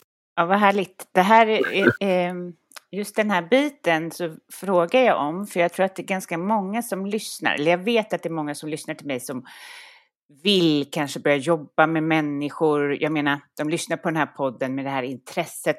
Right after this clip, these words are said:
av människan och så, men begränsar sig också i det här med utbildning. Och jag kan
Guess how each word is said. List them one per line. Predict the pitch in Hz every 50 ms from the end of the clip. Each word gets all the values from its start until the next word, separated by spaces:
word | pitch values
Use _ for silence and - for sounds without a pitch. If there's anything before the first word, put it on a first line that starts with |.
| - -
av | 147 147 139 135 127 131
människan | 143 156 160 151 143 139 143 151 - - 160 156 151
och | 147 139
så, | - - 139 127 123 143 - - - - - - - -
men | 175 180 170 165
begränsar | 196 190 - - 240 233 240 233 233 226 226 208 - - 196 185
sig | - - 240 - -
också | - 147 - - - - 165 151
i | - - 151 147 143 139 131 -
det | 147
här | 139 147 139 139
med | 127 135 139 131 -
utbildning. | - 165 139 139 - _ _ _ 151 147 143 139 131 135 143 143 143 143 139 139 139 139 139 -
Och | 175 160 156 - _ _ -
jag | 165 156 156 -
kan | - 180 165 156 156 151 151